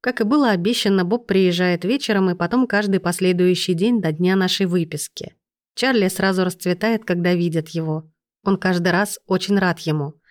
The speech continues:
Что касается Брэда, то он приехал к нам только на следующий день и больше не приезжал, а просто звонил по телефону раз в день, чтобы узнать, как у нас дела. Чарли очень обижается на него. Даже когда он приехал, сын почти не разговаривал с ним.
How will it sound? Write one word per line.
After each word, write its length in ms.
Что 220
касается 520
Брэда, 320
то 140
он 120
приехал 460
к 100
нам 220
только 280
на 120
следующий 640
день 320
и 60
больше 360
не 140
приезжал, 640
а 80
просто 360
звонил 340
по 120
телефону 500
раз 180
в 80
день, 300
чтобы 360
узнать, 340
как 240
у 20
нас 220
дела. 480
Чарли 340
очень 320
обижается 540
на 80
него. 500
Даже 240
когда 340
он 120
приехал, 520
сын 240
почти 320
не 140
разговаривал 720
с 160
ним. 260